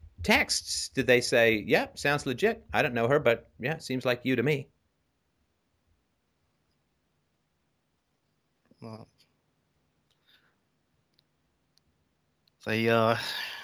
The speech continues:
Speaker 2: thought I should apologize and, well, pay more attention to her.
Speaker 1: You, they thought you should, they, they thought that you should appease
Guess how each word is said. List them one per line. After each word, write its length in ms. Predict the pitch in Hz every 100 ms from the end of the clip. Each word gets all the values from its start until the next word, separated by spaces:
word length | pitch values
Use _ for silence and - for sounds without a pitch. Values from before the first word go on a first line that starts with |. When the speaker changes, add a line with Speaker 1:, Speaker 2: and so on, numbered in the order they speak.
| - - - _ - _
Speaker 2:
thought 280 | - 117 113
I 80 | 113
should 380 | - - 120 113
apologize 760 | 117 - 123 117 120 113 104 104
and, 200 | 101 101 - _ _ _ _
well, 160 | - 98 _ -
pay 160 | 113
more 220 | 104 110 104 - - _ -
attention 580 | - - 131 117 127 120
to 180 | -
her. 220 | 104 107 - - _ _ _ _ _ _ _ _ - - _ 339
Speaker 1:
You, 220 | 302 - - -
they 160 | 220
thought 340 | 220 214 190 -
you 140 | 165
should, 300 | 156 151 139 -
they, 160 | 139 139
they 140 | 147
thought 240 | 147 180 139
that 140 | 139
you 100 | 139
should 160 | - 120
appease 580 | 117 185 156 123 113